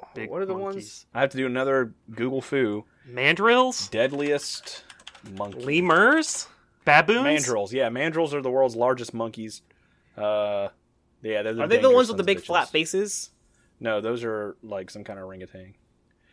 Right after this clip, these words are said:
Speaker 2: Yeah, mandrills are the ones that look like they, the, that look like baboons with red asses.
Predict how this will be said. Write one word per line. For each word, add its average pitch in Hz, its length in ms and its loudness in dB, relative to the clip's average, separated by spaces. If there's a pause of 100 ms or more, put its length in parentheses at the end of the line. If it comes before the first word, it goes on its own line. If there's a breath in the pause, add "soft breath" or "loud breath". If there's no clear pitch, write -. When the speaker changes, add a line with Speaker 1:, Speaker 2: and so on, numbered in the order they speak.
(220)
Speaker 2:
Yeah, 143 160 2
mandrills 175 440 2
are 156 80 0
the 143 80 0
ones 139 200 -2
that 127 160 2
look 131 140 -2
like 127 140 0
they, 123 220 2
the, 113 400 -2
that 117 180 0
look 123 100 -4
like 113 140 2
baboons 110 380 0
with 98 80 -6
red 104 160 0
asses. 107 460 -4